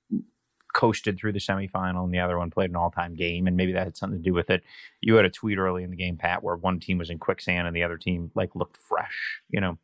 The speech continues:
But, hey, credit to Baylor. They were the <laughs> ones who completely curb stomped Houston and put themselves in position to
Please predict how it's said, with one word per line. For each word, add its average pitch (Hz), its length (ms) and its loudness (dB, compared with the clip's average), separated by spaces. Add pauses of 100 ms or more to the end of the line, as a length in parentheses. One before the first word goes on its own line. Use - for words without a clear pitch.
But, 113 120 0 (380)
hey, 147 180 0 (280)
credit 180 180 4
to - 60 -4
Baylor. 139 340 0 (120)
They 123 100 4
were 151 120 4
the 143 140 -2
<laughs> 143 40 6
ones 123 200 0
who 139 160 2 (420)
completely 120 800 0
curb 110 320 0
stomped 101 300 -2
Houston 101 460 2
and 95 320 2
put 110 120 2
themselves 120 300 -2
in 123 60 -10
position 139 480 2
to 143 120 2